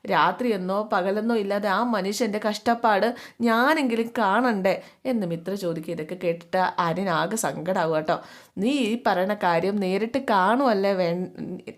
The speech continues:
ഈ പറയണ കാര്യം നേരിട്ട്, ആ, അളിയനോട് പറയണ്ടായിരുന്നോ?"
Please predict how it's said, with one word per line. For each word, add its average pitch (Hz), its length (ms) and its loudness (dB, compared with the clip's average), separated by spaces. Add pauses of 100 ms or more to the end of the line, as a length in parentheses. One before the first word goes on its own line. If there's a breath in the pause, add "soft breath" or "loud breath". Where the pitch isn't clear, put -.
(280)
ഈ 240 140 0
പറയണ 220 300 -2
കാര്യം 214 300 -4
നേരിട്ട്, 220 480 -2 (600 loud breath)
ആ, 180 100 -4 (600)
അളിയനോട് 277 440 0
പറയണ്ടായിരുന്നോ?" 165 680 0